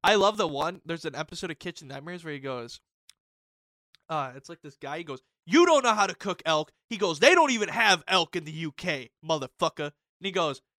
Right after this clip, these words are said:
he goes, "Hey, you listen to me, motherfucker." And he got in his face, he goes, "Get the fuck out."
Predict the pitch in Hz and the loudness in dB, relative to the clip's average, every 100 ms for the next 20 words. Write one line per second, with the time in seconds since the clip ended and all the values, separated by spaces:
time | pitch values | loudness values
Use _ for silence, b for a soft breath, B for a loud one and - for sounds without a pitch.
0 | _ 175 160 127 _ - 156 113 _ _ | _ -6 -6 -6 _ -14 -14 -14 _ _
1 | _ 156 220 208 202 185 156 139 147 135 | _ 0 4 4 2 0 -2 -2 -4 -4
2 | 127 123 - 120 - 110 - 151 147 147 | -4 -6 -6 -8 -8 -18 -12 -10 -2 -2
3 | 143 131 139 127 135 123 - - 294 - | -2 -10 -10 -10 -12 -14 -4 -2 0 0
4 | - - - - 214 - - | 0 8 10 10 4 4 -6